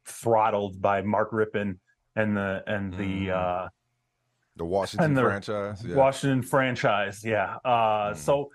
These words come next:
Speaker 1: it was,
Speaker 2: <laughs>
Speaker 1: but it, it was, you knew growing up there, and I, and by the way, I grew up in that era. For me, was eighties Pistons basketball, right? They were the champ,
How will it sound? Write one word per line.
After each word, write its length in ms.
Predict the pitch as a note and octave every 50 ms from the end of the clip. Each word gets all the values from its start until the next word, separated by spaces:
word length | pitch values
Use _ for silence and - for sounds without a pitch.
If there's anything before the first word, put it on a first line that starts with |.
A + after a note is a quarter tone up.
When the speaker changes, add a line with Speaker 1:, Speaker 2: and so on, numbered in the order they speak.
| _ _ - B2
Speaker 1:
it 80 | -
was, 180 | C4+ D4 B2 F#2+ D#2+ -
Speaker 2:
<laughs> 100 | _ _
Speaker 1:
but 200 | - - G#3 -
it, 120 | - A3+ - - - _ _
it 200 | - F#3+ G#3+ G#3+
was, 540 | F3+ F#3+ G#3+ A3 A3 G#3 F#3 E3 - - - _ _ _ _ _ _ _ _
you 200 | F3 D#3 F3+ E3+
knew 520 | E3 F3 G3 A3 F#3+ B2+ A2 G2 G#2 A#2 - _ _ -
growing 380 | A2+ G#2 C3+ C#3+ D3+ D#3 C#3+ C3+
up 160 | C3 B2+ -
there, 220 | - G#2 G2+ G2+ G2+
and 140 | G2 C3 D#3
I, 60 | E3
and 120 | - C#3+ C#3+
by 140 | E3+ F3 F#3
the 60 | F3
way, 160 | F3 D3+ A#2 -
I 140 | B2 C3+ C#3
grew 300 | B2 G#2+ A2+ B2 B2+ C3
up 140 | C3 B2+ - - -
in 280 | - C3+ B2 A#2 A#2 -
that 260 | - B2+ C#3 E3 -
era. 220 | C3 C3 B2+ B2+
For 120 | A#2+ - A2+ G#2
me, 180 | A2+ C3 C#3
was 320 | B2 G#2+ G#2 G2+ - - - -
eighties 360 | A#2 A#2 A#2 A2+ A#2 G2+ -
Pistons 460 | - - C3 A#2+ - - G2+ F#2+ F2+
basketball, 480 | - A2 A2+ A#2+ - - - F2+ F2 F2
right? 220 | F2 G#2 A#2 C3+ C3+
They 140 | C3+ B2
were 100 | A#2+ A#2
the 100 | A#2 A2+
champ, 280 | A2+ - - F3 D#3 -